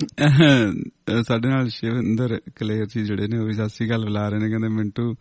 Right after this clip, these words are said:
ਤੇ ਅਮਨਦੀਪ, love your simplicity, thanks for sharing your experience, love the program।" Thank you ਜੀ, ਬਹੁਤ ਬਹੁਤ। ਤੇ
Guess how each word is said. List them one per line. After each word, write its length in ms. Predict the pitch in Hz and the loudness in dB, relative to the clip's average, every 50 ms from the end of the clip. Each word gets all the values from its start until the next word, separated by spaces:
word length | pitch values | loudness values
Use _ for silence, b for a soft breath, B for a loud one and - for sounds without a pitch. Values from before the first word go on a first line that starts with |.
| B B B B B B B | B B B B B B B
ਤੇ 120 | - 120 | -6 -4
ਅਮਨਦੀਪ, 380 | 117 117 117 117 110 120 120 120 | -4 -2 -2 -2 -2 -2 -4 -4
love 280 | 120 120 113 117 117 117 | -2 -2 -2 0 0 0
your 140 | 120 120 | 0 -2
simplicity, 920 | 120 110 - 113 107 101 - 110 107 104 101 - - - 110 107 - 123 123 | -2 -2 -2 -4 -4 -4 -4 -4 -4 -6 -6 -8 -8 -8 -8 -6 -4 -6 -6
thanks 300 | 117 - - 131 120 117 | -6 -6 -2 0 0 0
for 200 | 113 - - 123 | 0 -2 -2 -2
sharing 440 | 120 117 - 117 113 120 120 117 113 | -2 -2 -2 -2 -2 0 0 0 0
your 120 | 117 113 | -2 -2
experience, 680 | 110 107 - - - 110 107 104 107 104 95 104 101 104 | -4 -6 -8 -10 -6 -4 -2 0 0 -2 -2 -4 -6 -6
love 100 | 104 107 | -6 -6
the 140 | 104 107 - - | -6 -8 -8 -6
program।" 260 | - 101 95 98 98 101 | -6 -6 -4 -4 -6 -6
Thank 260 | 98 - - 117 120 | -4 -4 -2 -2 -2
you 140 | 117 156 156 | 0 0 0
ਜੀ, 80 | 160 | 0
ਬਹੁਤ 280 | 151 135 131 135 139 123 | 0 2 0 0 0 0
ਬਹੁਤ। 240 | 131 131 127 127 - B B B B B B B B B _ | -2 -2 -2 -4 -6 B B B B B B B B B _
ਤੇ 440 | - 123 120 117 113 113 113 107 104 | -6 -4 -2 -2 -2 -2 -2 -4 -4